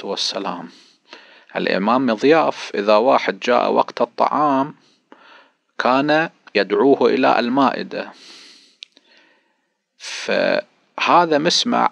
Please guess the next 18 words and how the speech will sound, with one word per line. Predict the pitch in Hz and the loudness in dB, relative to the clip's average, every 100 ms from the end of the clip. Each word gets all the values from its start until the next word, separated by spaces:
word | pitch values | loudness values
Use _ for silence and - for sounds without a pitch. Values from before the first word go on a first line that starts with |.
| - | -6
حتى | - - - - _ _ - 107 101 98 95 - _ _ _ - _ _ _ _ _ _ | -12 -6 -6 -6 _ _ -6 -2 -2 -2 -6 -16 _ _ _ -20 _ _ _ _ _ _
لا | 98 104 117 | -8 -2 4
يدعو | 156 170 143 123 139 131 | 6 6 6 4 4 6
الإمام | 117 120 113 117 113 107 101 | 4 2 -2 0 2 0 0
إلى | 101 | 0
الطعام | 98 - 101 - 120 123 117 113 107 104 | -2 0 0 2 2 2 0 -2 -4 -8
فيضطر | - 98 95 - - - 107 - | -4 0 0 -2 0 4 4 2
أن | 87 | -2
يأكل | 104 101 - 110 | 0 0 -2 -4
مع | 98 - | 0 2
الإمام | 95 87 98 117 120 | 2 0 0 2 0
حياء، | - 131 156 156 - 113 123 - _ _ _ _ _ _ _ | -2 0 2 2 2 -2 -6 -12 _ _ _ _ _ _ _
لأنه | 90 87 92 95 | -4 -4 -2 -4
إذا | 98 95 | -4 -4
كريم | - 98 110 110 | -2 -2 0 0
دعاك | 101 85 101 - | 0 2 2 0
إلى | 95 98 95 | -2 0 0
ضيافة | 92 101 113 139 - 127 | 0 2 2 0 -2 -4